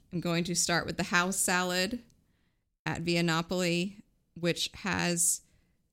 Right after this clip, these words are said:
um, it's just a, uh, mixed greens, cucumber, pepperoncino, peppers,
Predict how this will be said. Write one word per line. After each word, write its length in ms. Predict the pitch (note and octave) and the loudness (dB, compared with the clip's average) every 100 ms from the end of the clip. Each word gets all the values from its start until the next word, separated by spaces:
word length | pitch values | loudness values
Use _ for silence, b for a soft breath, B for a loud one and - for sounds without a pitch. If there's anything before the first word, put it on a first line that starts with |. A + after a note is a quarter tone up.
| _ | _
um, 460 | D#3+ C#3+ B2+ A2+ - - _ _ _ _ _ _ _ _ _ _ _ _ _ - | -4 -4 -2 -6 -8 -14 _ _ _ _ _ _ _ _ _ _ _ _ _ -8
it's 140 | - | -4
just 220 | E3+ - | 0 0
a, 200 | F3 C3 - _ _ _ _ | 0 -2 -8 _ _ _ _
uh, 180 | D#3 A#2 | -6 -4
mixed 320 | C3 F3 - | 0 0 0
greens, 400 | - G3+ F#3+ F#3+ | 0 2 4 2
cucumber, 440 | F#3 F#3 G3+ F3 E3 | 0 -4 -2 -4 -4
pepperoncino, 1120 | F#3 E3 E3 E3 - E3+ E3+ E3 D#3+ D#3 D3+ | -4 -4 -4 -4 -4 -2 0 -2 -2 -4 -6
peppers, 760 | - D#3+ E3 D#3+ D3+ D#3+ - | -6 -6 -4 -2 -2 -4 -6